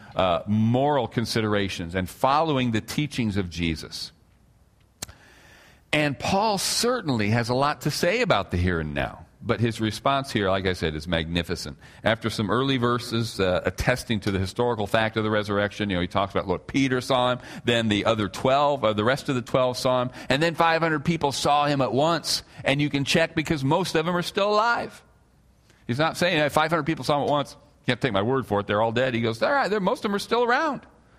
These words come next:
They can testify to this." Um, and they said, "And finally, I saw him. I've met the risen Christ."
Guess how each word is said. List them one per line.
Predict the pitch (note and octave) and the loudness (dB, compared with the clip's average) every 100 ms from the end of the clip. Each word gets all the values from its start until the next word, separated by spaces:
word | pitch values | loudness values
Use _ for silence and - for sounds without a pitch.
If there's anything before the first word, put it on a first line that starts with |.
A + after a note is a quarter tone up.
| _ D3 | _ -2
They | F3 | -2
can | |
testify | F3 - C4 - - F#2 | 0 -2 -2 -2 0 0
to | D#2 | 0
this." | C#2 B1 - - - - - - - - - - - _ - | -4 -6 -16 -20 -20 -20 -20 -20 -20 -20 -20 -20 -20 _ 0
Um, | A#2 B2 A#2 G#2+ A#2 - - _ - | 2 4 2 0 -6 -14 -20 _ -2
and | E3+ | 0
they | F#3+ | 0
said, | F#3 G#3 | 0 0
"And | G3+ | 2
finally, | G#3 A#3 A#3+ B3 | 2 2 2 2
I | B3+ C4 | 2 2
saw | C4+ B3+ G3+ | 2 2 2
him. | B2+ D2+ C#2+ - - _ _ _ | 2 -2 -8 -18 -20 _ _ _
I've | - G#3 G#3+ | 0 0 0
met | A#3 B3+ - | 2 2 0
the | C#3+ G3 | 0 0
risen | C4 A#3+ G3 | 2 0 0
Christ." | E3+ C3 D#2 - - | 2 0 -2 -8 -14